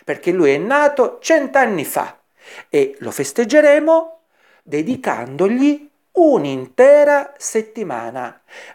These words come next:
avendo la possibilità di scoprire, leggere, imparare tut-, tutto ciò che lui, un po' di cose che lui ha fatto. Tutto no, eh,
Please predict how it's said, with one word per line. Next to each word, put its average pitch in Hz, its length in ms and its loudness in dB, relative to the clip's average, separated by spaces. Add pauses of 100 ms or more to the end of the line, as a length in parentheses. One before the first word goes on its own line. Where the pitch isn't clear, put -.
(100)
avendo 156 500 0
la 143 100 2
possibilità 311 880 -2
di 156 140 -8
scoprire, 233 960 -2
leggere, 139 840 0 (220)
imparare 185 1120 -2 (420)
tut-, 311 380 -6 (360)
tutto 330 380 0
ciò 247 320 -2
che 285 100 -2
lui, 202 300 0
un 285 180 0
po' 294 140 4
di 302 160 0
cose 190 320 -4
che 277 140 -12
lui 220 340 -10
ha 175 100 -6
fatto. - 680 -8
Tutto 180 420 0
no, 151 340 2
eh, 160 200 0